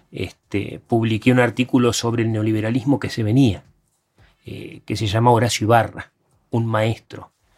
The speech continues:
Este, tal vez yo no estuve a la altura de las circunstancias en acompañarlo en ese momento en el trabajo.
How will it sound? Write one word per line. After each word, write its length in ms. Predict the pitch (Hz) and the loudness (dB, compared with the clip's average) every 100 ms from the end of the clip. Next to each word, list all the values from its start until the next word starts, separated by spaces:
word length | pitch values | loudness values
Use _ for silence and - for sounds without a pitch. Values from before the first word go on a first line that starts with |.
| _ _ _ _ _ _ | _ _ _ _ _ _
Este, 880 | - 101 95 _ - 104 107 107 - - | -12 -12 -12 _ -10 -8 -8 -12 -14 -6
tal 160 | 107 | -2
vez 140 | 120 113 | 0 0
yo 60 | |
no 60 | 113 | -2
estuve 280 | - 120 110 | 0 2 4
a 60 | |
la 60 | 104 | 2
altura 300 | 101 120 113 | 2 2 2
de 40 | |
las 160 | 110 - | 0 -2
circunstancias 720 | 107 - 101 120 123 120 - | -6 -6 -2 0 0 0 -2
en 80 | 104 | -2
acompañarlo 580 | 101 104 98 110 120 110 | 0 -2 0 0 2 2
en 60 | 107 | -2
ese 160 | - | 0
momento 360 | 117 113 113 110 | 0 0 0 0
en 60 | |
el 120 | 110 101 | 0 2
trabajo. 580 | 110 123 131 - 147 | 2 2 0 -6 -10